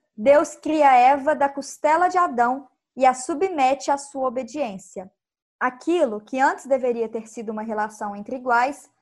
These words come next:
foi ressignificado para uma dominação masculina e dependência feminina. Muitos traços do feminino foram encarnados por Eva e transmitido a todas as outras mulheres. A partir do pecado original,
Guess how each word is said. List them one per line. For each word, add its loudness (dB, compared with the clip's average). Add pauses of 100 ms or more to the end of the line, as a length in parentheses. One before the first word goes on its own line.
(200)
foi 2
ressignificado -4 (200)
para 0
uma -4
dominação -4
masculina -4
e -10
dependência -4
feminina. -8 (720)
Muitos -2
traços 0
do -10
feminino -6
foram -4
encarnados -2
por -8
Eva 2 (280)
e -10
transmitido -2
a 2
todas 2
as 2
outras -2
mulheres. -2 (420)
A 2
partir 0
do -6
pecado 0
original, 0